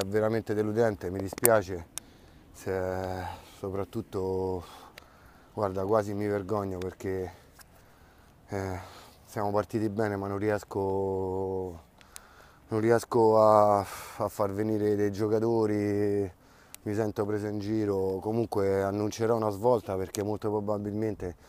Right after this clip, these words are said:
girone di ritorno sto prendendo delle decisioni e vediamo, perché o rifondo un po' tutto oppure, non lo so,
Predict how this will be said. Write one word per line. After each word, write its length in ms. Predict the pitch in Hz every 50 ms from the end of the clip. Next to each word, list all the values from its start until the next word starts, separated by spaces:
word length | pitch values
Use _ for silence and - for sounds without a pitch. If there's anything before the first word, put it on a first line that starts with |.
| - - - - - - -
girone 400 | - 101 101 107 104 104 104 98
di 80 | 101
ritorno 1400 | 98 101 101 107 110 110 101 95 95 90 90 87 87 87 87 87 85 80 80 80 80 82 80 - - - 82 85 - - - - _ _ - - - - - - - - - - - - - -
sto 140 | - 107 -
prendendo 420 | - 101 98 101 104 104 101 104
delle 240 | 98 101 101 101 101
decisioni 680 | 98 98 98 98 104 98 92 101 98 98 98 92 87
e 680 | 87 87 85 87 87 87 85 85 85 85 85 85 85 82
vediamo, 480 | 85 92 87 95 95 87 82 82 85 85
perché 680 | 85 85 82 - - 90 85 87 87 87 87 87 82 82 - -
o 200 | - 95 95 92
rifondo 460 | 92 90 92 85 95 98 95 95 92 95
un 80 | 92 85
po' 160 | - 98 -
tutto 360 | - - 104 104 95 - 104
oppure, 760 | 92 - - - 98 98 95 92 92 92 90 90 90 87 87 - _ _ _ _ _ _ _ _ _ _ _ - - - - - - - _ - - _ _
non 120 | - 101 101
lo 80 | 101
so, 200 | 95 104 95 92